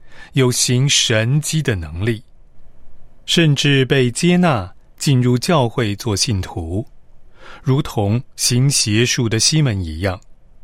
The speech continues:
尽管他赶走了魔鬼，尽管他医治了病人，也行了神迹，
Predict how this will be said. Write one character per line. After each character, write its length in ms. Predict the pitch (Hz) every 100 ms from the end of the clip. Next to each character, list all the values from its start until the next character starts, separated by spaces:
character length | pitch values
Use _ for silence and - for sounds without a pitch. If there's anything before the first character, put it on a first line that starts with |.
| - - - - - - - - - - - -
尽 200 | 175 196
管 220 | 170 156
他 180 | - 165
赶 260 | 151 143 165
走 140 | 131
了 100 | 110
魔 220 | 113 135
鬼， 440 | 156 104 82 80 - - - - - - - -
尽 240 | - 113 120
管 260 | 107 95
他 260 | 98 117 113
医 260 | - 113 117
治 220 | - 107
了 100 | 90
病 260 | - 113 85
人， 380 | 80 78 92 131 - - - -
也 140 | 127 113
行 280 | - 127
了 80 | 143
神 400 | 104 - 82 90
迹， 320 | 107 123 123